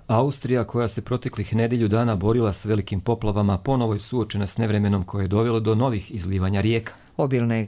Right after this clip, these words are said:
Speaker 2: kišne padavine prouzrokovale su nove poplave. U opštini Holabrun na teritoriji pokrajine Donja Austrija izlila se rijeka, a i centar mjesta Feling našao se pod vodom. Kiši je prethodio grad koji je uništio oko dvije hiljade četiristo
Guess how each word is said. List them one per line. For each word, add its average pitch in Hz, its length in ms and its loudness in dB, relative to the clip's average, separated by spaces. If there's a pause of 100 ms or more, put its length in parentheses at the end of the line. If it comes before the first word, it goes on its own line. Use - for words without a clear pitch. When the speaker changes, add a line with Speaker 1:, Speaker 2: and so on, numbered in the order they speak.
Speaker 2:
kišne 120 360 -2
padavine 113 460 0
prouzrokovale 117 800 -2
su 110 260 -2
nove 110 320 2
poplave. 107 500 -2 (300)
U 147 120 2
opštini 135 520 0
Holabrun 98 600 -2
na 110 120 0
teritoriji 123 540 0
pokrajine 123 520 0
Donja 113 320 0
Austrija 143 480 -2
izlila 110 380 0
se 123 160 -2
rijeka, 123 480 -2
a 160 120 0
i 147 80 0
centar 135 400 -2
mjesta 117 340 -2
Feling 123 400 -2
našao 95 380 -2
se 101 160 -4
pod 113 160 -2
vodom. 117 360 -2 (440)
Kiši 202 280 -2
je 156 100 2
prethodio 135 520 0
grad 139 380 0
koji 117 220 0
je 101 60 0
uništio 123 520 0
oko 98 220 -4
dvije 135 240 0
hiljade 127 420 -2
četiristo 117 560 -4